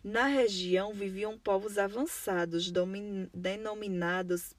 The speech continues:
pré-incaicos.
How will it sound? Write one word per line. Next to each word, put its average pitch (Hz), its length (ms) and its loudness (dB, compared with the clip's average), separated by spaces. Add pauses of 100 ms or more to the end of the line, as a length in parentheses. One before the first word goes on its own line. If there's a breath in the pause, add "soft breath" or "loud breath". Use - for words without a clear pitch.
pré-incaicos. 185 2000 -2